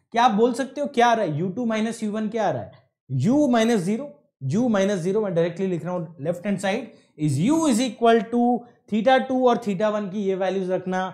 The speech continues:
theta की वैल्यू theta रखना, है ना, theta one की वैल्यू नाइंटी डिग्री रखना। तो क्या ये माइनस साइन, इस माइनस साइन को मत भूल जाना, minus of M B cos theta आ रहा है।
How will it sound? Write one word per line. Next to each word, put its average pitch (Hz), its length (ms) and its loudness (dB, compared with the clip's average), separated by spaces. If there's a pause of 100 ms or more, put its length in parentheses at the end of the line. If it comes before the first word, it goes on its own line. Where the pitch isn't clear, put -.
(340)
theta 170 220 4 (100)
की 196 80 0
वैल्यू 180 280 2 (100)
theta 262 320 2
रखना, 233 400 -4 (280)
है 208 60 -2
ना, 240 100 0 (220)
theta 196 320 2
one 254 200 2
की 269 60 0
वैल्यू 240 240 2
नाइंटी 196 260 -2
डिग्री 185 300 -2
रखना। 190 320 -8 (240)
तो 175 80 -8
क्या 247 200 4
ये 277 160 2
माइनस 233 480 0
साइन, 135 180 -8 (100)
इस 165 140 -12
माइनस 190 300 -4
साइन 220 180 -6
को 220 100 -4
मत 196 160 -2
भूल 175 220 -2
जाना, 180 300 -4 (640)
minus 226 440 -2 (180)
of 202 260 -2 (220)
M 170 180 2
B 170 160 0 (600)
cos 180 320 -4
theta 208 200 -2
आ 208 180 2
रहा 196 160 -4
है। 202 300 -8